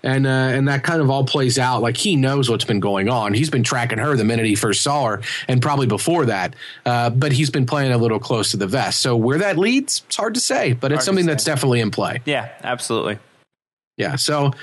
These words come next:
Speaker 1: I guess that, like many things, I mean, we already answered one of our big questions. We know who the mole is, Josh.
Speaker 2: We know who the mole is. I'm happy.
Speaker 1: The, the mole again.
Speaker 2: I know. The mole, the mole again, mulligan. Uh,
Speaker 1: Yes.
Speaker 2: I, I do feel good about that. Um, I,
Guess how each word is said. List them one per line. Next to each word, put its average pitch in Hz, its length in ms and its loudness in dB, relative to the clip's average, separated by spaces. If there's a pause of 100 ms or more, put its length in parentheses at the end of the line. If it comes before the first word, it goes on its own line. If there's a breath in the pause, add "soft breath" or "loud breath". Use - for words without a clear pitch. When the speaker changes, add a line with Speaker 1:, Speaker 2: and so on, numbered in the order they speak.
(720 loud breath)
Speaker 1:
I 147 120 -2
guess 196 240 -2
that, 196 200 -2
like 180 220 0
many 196 220 2
things, 175 340 2
I 147 60 2
mean, 156 180 2
we 185 160 4
already 226 320 2
answered 254 300 0
one 190 120 2
of 180 80 0
our 185 100 0
big 190 200 0
questions. 233 460 0
We 175 100 2
know 185 160 2
who 208 100 2
the 208 80 2
mole 190 360 2
is, 117 180 0
Josh. 104 320 -2
Speaker 2:
We 135 60 0
know 151 160 0
who 160 100 0
the 147 100 0
mole 127 340 0
is. 107 140 -2
I'm 120 80 -2
happy. 143 520 -2 (160)
Speaker 1:
The, 160 80 0
the 170 100 2
mole 175 440 2
again. 107 440 0 (100)
Speaker 2:
I 165 340 -2
know. 160 340 -2
The 143 100 -2
mole, 175 360 0
the 151 160 -4
mole 185 280 0
again, 185 240 -2
mulligan. 131 640 -2
Uh, 113 340 -2
Speaker 1:
Yes. 139 300 -2
Speaker 2:
I, 170 60 -2
I - 20 -2
do 208 180 -2
feel 220 200 -2
good 190 180 -2
about 135 340 -4
that. 104 360 -4
Um, 110 520 -4 (320 loud breath)
I, 160 140 -4